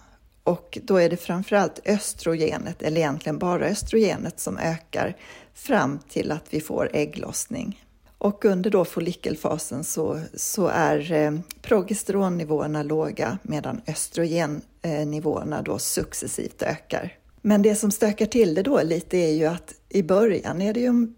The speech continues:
ju väldigt låga, och mot slutet så är de ungefär tjugo gånger så höga som de var i början av follikelfasen.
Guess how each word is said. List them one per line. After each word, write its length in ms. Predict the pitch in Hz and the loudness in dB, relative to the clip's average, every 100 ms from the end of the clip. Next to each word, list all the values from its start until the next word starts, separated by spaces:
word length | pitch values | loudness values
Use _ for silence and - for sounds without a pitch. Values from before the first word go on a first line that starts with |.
| - | -2
ju 140 | 240 | 2
väldigt 400 | 226 233 196 170 | 4 4 2 0
låga, 580 | 185 185 185 - - 185 196 | 2 4 2 0 -4 -4 -6
och 240 | - 180 - | -8 -6 -2
mot 160 | 185 | -2
slutet 640 | - - 196 - - - - | -2 2 2 0 -6 -10 -6
så 120 | - | -2
är 120 | 185 | 0
de 180 | 185 190 | 2 2
ungefär 540 | 202 202 - 185 127 220 | 4 2 2 4 2 0
tjugo 440 | - 185 175 170 | 2 4 4 0
gånger 340 | 165 175 165 165 | 2 0 0 -2
så 140 | 180 | 0
höga 380 | 180 165 156 151 | 2 2 2 -2
som 220 | - 151 | -4 -4
de 120 | 160 | -4
var 200 | 156 151 | 0 2
i 80 | 151 | 2
början 460 | 156 196 185 143 170 | 2 2 2 0 -2
av 120 | 220 | -4
follikelfasen. 1000 | 226 214 226 - - - - - - 202 | -2 -2 -2 -6 -6 -4 -4 -6 -6 -8